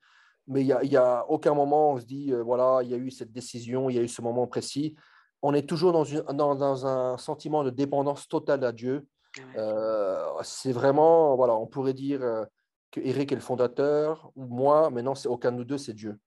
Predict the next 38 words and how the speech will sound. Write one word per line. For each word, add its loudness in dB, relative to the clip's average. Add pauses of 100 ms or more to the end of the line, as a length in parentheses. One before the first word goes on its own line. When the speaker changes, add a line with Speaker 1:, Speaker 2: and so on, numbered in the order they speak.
Speaker 1:
Voilà. -8 (180)
<laughs> 0 (180)
Speaker 2:
Super. -6 (440)
Je -4
voulais 8
savoir, 6
euh, 8 (300)
est-ce 0
que, 8
on 6
va 8
dire, 0
cette -2
activité -6
que -4
vous -4
faites, 8
euh, 6
est-ce 2
que -4
c'est -6
quelque -2
chose -6
qui -6
est -6
fait 4
à 4
temps 2
plein ? -4
Vous -4
avez -2
dit -20
qu'il 0
y 4
a -2
cinquante 0 (120)
autres 0
personnes 0